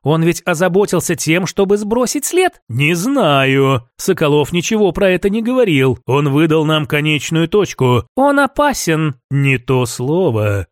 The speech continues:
Князь вспомнил, что случилось с тем мужчиной. Он просто развеялся. Сильнейший бес. Просто развеялся. Осыпался черным прахом. Перед этим Соколов кинул в него молнию, которая его не убила.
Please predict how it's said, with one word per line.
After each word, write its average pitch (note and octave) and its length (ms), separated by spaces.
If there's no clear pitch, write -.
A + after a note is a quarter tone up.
Князь D#3 440
вспомнил, D#3+ 600
что F3 240
случилось F#3+ 640
с - 60
тем D#3 220
мужчиной. D3+ 760
Он D3+ 300
просто E3+ 420
развеялся. D#3 960
Сильнейший F#3 960
бес. G#3+ 520
Просто C#3 760
развеялся. D3 1120
Осыпался G#3 680
черным A#3+ 420
прахом. C#3 580
Перед D3+ 260
этим F3 280
Соколов D3+ 580
кинул G#3 360
в G3 80
него A3+ 220
молнию, E3 520
которая F3+ 480
его G#3+ 260
не A3 180
убила. D3+ 680